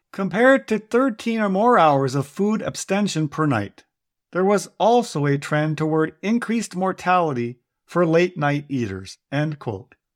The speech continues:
Although there is a lot more research being done on who benefits the most from time-restricted eating, it's remarkable to think that those with limited access to healthy food can improve their health by restricting their eating window.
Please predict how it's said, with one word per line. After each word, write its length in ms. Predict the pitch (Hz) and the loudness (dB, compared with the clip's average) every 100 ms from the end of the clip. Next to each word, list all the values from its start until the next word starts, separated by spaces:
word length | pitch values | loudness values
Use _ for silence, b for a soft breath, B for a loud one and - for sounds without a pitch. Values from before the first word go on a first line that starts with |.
| _ _ _ - | _ _ _ -2
Although 240 | 202 233 | 2 4
there 180 | 240 233 | 6 4
is 100 | 202 | 4
a 60 | |
lot 400 | 190 175 202 233 | 0 4 4 4
more 260 | 208 226 220 | 2 0 2
research 480 | 196 165 160 147 123 | 2 0 0 -2 -2
being 220 | 165 160 | -2 2
done 280 | 165 143 120 | 4 4 2
on 120 | 120 | 0
who 180 | 151 208 | 0 2
benefits 460 | 180 180 175 147 | 2 0 -2 -8
the 120 | - 160 | -6 0
most 400 | 156 139 123 - | 2 2 -2 -4
from 160 | 147 | -6
time-restricted 880 | 143 156 175 180 - 175 - 160 147 | -2 -2 -2 -4 -4 -6 -4 -6 -2
eating, 380 | 135 110 107 - _ _ _ 214 | -4 -4 -8 -14 _ _ _ -8
it's 160 | 208 | -2
remarkable 580 | 226 202 247 254 262 262 | 0 2 2 2 0 -2
to 80 | 233 | -2
think 400 | - 180 170 156 | -2 -4 -2 -2
that 200 | 170 143 | -2 2
those 360 | 180 240 240 | 2 2 2
with 140 | 185 165 | -2 -2
limited 420 | 156 214 254 233 | 0 2 2 4
access 420 | 185 180 - 180 | 4 2 -2 -8
to 120 | - 135 | -4 -2
healthy 380 | 147 170 190 | 0 0 -4
food 400 | 185 160 117 110 - _ _ | -6 -4 -4 -6 -14 _ _
can 240 | - 269 | 0 2
improve 400 | 277 277 254 262 | 2 2 0 0
their 140 | 208 196 | 0 0
health 360 | 175 196 - | 2 2 2
by 120 | - 160 | 0 0
restricting 720 | 170 - - 262 247 160 151 | 0 -6 -4 -4 -2 -2 0
their 160 | 156 | 0
eating 260 | 190 156 123 | 0 0 0
window. 320 | 107 101 107 | -2 -8 -12